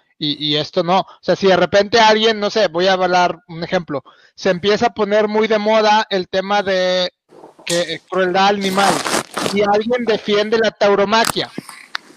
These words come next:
te pueden bloquear porque tú estás generando un, algo que va en contra de, del discurso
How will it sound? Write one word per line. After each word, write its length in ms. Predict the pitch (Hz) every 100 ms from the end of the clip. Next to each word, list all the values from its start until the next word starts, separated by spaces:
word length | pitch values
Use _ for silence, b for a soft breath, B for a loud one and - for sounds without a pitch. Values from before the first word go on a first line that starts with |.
| _ _ - _ _ _ -
te 100 | 202
pueden 340 | 170 208 269
bloquear 420 | 247 220 208 220 220
porque 260 | 262 220
tú 200 | - 202
estás 380 | 214 - 226 -
generando 800 | - 208 185 180 190 208 202 185
un, 180 | 185 185
algo 280 | 165 175 196
que 100 | 202
va 120 | 170
en 80 | 185
contra 400 | 196 185 190 190
de, 180 | 175 143
del 240 | 147 151
discurso 600 | 143 - - 165 190 190